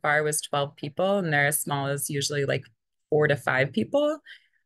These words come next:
Um, and I kinda want the experience of guiding a larger group so that, you know, just a little bit more opportunity to, like, manage the, with the time and things like that, and getting more comfortable with, like,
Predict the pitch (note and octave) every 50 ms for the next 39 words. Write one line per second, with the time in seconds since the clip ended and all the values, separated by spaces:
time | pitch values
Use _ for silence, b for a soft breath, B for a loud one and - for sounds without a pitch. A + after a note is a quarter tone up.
0 | _ _ - F3+ F3 E3 D#3+ - - F3 F#3+ - - A#3 A#3+ A#3+ B3+ B3+ B3+ B3
1 | A3+ - - - - F3 E3+ E3+ F#3 - F3 E3 D#3+ D3+ C#3+ D3+ D#3+ D#3 D3+ D3
2 | D3 C#3 C#3 C#3+ D3 C#3+ C#3+ C#3+ - C#3 D3 C#3+ C#3+ C#3+ C#3+ _ _ _ _ _
3 | _ _ _ _ - - - D#3+ D3+ D3 C#3 C3+ C3+ B2+ - _ _ _ _ _
4 | _ _ - F3 D#3 C#3+ B2 E3 E3+ F3+ F3 - F#3 E3+ E3+ D#3+ D#3 E3 D#3 -
5 | E3+ D#3 D3 D3 D3 - - C#3 C#3+ - D#3+ D3+ - D#3 C#3+ C#3+ C#3 C#3+ C#3+ -
6 | D#3 C#3+ C#3 C3 B2+ - - - D#3 D3 C3+ C3+ C#3 C#3 C3+ - - C#3 C3 -
7 | _ - C3+ - D#3+ D3+ C3+ - - C#3 - - - A3 G3+ F#3+ F3+ F3 E3 D#3
8 | C#3+ D3 - C#3 C#3 C#3 - C#3 C#3+ - C3+ C3+ B2+ - D3 C#3+ C3 C3+ C#3 C3+
9 | C3 B2+ - - B2 B2 - B2 C3+ B2+ B2+ C3 B2+ A#2+ - B2+ B2 -